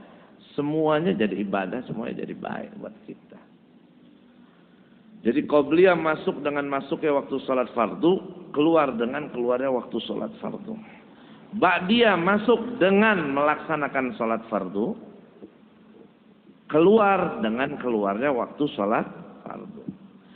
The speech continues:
Berarti saat masuk waktu zuhur, di situ dua waktu salat masuk. Salat zuhur dan salat qobliyah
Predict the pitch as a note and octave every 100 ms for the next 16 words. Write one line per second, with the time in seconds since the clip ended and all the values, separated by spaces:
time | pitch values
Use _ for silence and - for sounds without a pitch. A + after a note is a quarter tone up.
0 | - - - - D3+ G3+ G#3 F3 D3+ C#3+
1 | F3+ E3+ D#3 D#3 D#3+ F3 E3+ F3+ - E3
2 | E3+ F3+ - - - F3 D3+ F#3+ D#3+ C3
3 | A#2 B2 G#2 - - - - - - -
4 | A#2 A#2+ D3 C3+ E3 A#2 C3 D3+ D#3 C#3
5 | C3 - C3 - B2 A#2 G#2+ G2 F#2 -
6 | - - - - - _ _ _ _ _
7 | _ _ - - G2+ G2 E2+ F#2+ F2+ A#2
8 | F3 C4+ A#3 - - - - - - -
9 | - G#2 A2 A2 F#2+ F#2+ C3 F#3 - -
10 | - - - G#2 G2+ F2+ F#2 G#2 E3+